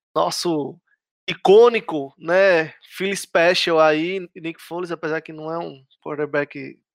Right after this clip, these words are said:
excepcional, mas já ganhou o Super Bowl, né? Tem uma dupla de running backs interessante, que é o Tariq Cohen e o Montgomery, né? Tem a adição do Damian Williams, que é, saudades Damian Williams,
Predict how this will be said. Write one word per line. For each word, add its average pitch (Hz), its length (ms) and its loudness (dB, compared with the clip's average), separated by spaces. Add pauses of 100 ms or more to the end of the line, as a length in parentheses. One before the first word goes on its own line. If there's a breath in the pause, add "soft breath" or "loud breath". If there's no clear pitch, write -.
(140)
excepcional, 156 520 -4
mas 202 140 -2
já 196 100 2
ganhou 190 140 0
o 185 40 -4
Super 196 260 2
Bowl, 143 240 -2
né? 156 140 -8 (640)
Tem 285 220 6
uma 269 240 8
dupla 226 260 4
de 208 100 2
running 208 300 4
backs 185 300 0
interessante, 190 640 -2
que - 80 -6
é 175 40 2
o 170 80 0
Tariq 170 400 -2
Cohen 165 480 -6
e 175 120 -8
o 165 80 -6
Montgomery, 160 800 -4 (280)
né? 160 300 -2 (200)
Tem 190 180 2
a 214 80 6
adição 208 380 2
do 196 140 -2 (300)
Damian 208 360 4
Williams, 190 560 0
que 180 260 0
é, 220 360 4 (680 loud breath)
saudades 185 480 2
Damian 185 260 -2
Williams, 202 640 -6